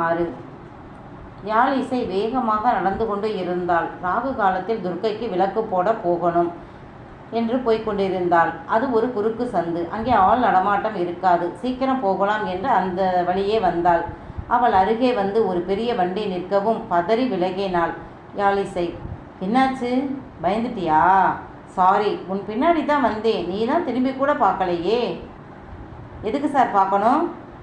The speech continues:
என்றாள் கத்தியால் வெட்டும் குரலில். ஒரு நிமிடம் அவன் திடுக்கிட்டு போனான். "ஒருவேளை என்னை ஞாபகம் இல்லையா?" "இருக்கலாம், ஒரு மாதத்துக்கு மேல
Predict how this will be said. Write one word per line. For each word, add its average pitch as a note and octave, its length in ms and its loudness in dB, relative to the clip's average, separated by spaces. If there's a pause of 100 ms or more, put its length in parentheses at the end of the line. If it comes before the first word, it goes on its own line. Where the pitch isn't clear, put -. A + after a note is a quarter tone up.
(340)
என்றாள் G3 440 0
கத்தியால் A3+ 560 -2
வெட்டும் A3+ 320 -2
குரலில். F3 420 -2 (400)
ஒரு F#3+ 220 0
நிமிடம் A3 560 0
அவன் F3+ 280 0
திடுக்கிட்டு A3 520 -4
போனான். E3+ 400 0 (300)
"ஒருவேளை C4+ 520 2
என்னை A3+ 240 0
ஞாபகம் A3+ 480 0
இல்லையா?" F#3+ 460 4 (400)
"இருக்கலாம், C4+ 500 2
ஒரு F3+ 160 -2
மாதத்துக்கு B3+ 480 -2
மேல A#3+ 220 2